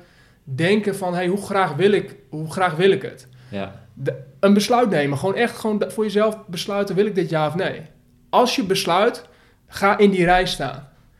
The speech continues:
Speaker 1: Dus dat betekent, je gaat in die rij. En dan komen korte stapjes, hele kleine stapjes, want
Speaker 2: Ja,
Speaker 1: dat
Speaker 2: ja.
Speaker 1: duurt ellenlang.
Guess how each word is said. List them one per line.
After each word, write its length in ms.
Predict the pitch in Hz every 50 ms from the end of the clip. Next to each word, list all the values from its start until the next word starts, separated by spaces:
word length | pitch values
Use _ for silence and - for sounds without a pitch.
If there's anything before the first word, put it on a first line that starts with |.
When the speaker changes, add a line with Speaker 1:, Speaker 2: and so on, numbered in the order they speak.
| _ _ _
Speaker 1:
Dus 120 | - 160
dat 40 | 160
betekent, 480 | 170 185 160 220 220 226 220 220 202 190
je 80 | 190
gaat 220 | 185 196 190 185 190
in 60 | 185
die 100 | 180 180
rij. 200 | 190 170 156 -
En 180 | - 180 175
dan 160 | 165 185 202 202
komen 260 | 208 202 196 196 -
korte 260 | 196 196 196 - -
stapjes, 400 | - - 202 190 190 175 151 -
hele 380 | 123 143 175 208 208 180 170 143
kleine 300 | 147 156 143 147 143 135
stapjes, 320 | - 160 147 143 143 139
want 160 | 156 156 156
Speaker 2:
Ja, 60 | 156
Speaker 1:
dat 100 | 156 -
Speaker 2:
ja. 60 | 170 170
Speaker 1:
duurt 200 | 170 - - -
ellenlang. 640 | 165 190 196 202 196 185 175 170 185 190 165 139